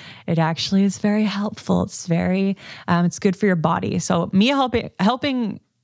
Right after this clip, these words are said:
or when I know the physical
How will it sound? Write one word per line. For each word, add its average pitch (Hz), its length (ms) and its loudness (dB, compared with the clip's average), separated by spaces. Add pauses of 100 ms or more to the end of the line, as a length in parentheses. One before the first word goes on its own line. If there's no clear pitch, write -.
(160)
or 165 140 0
when 190 180 2
I 226 140 2
know 240 760 2
the 180 220 0
physical 175 1160 0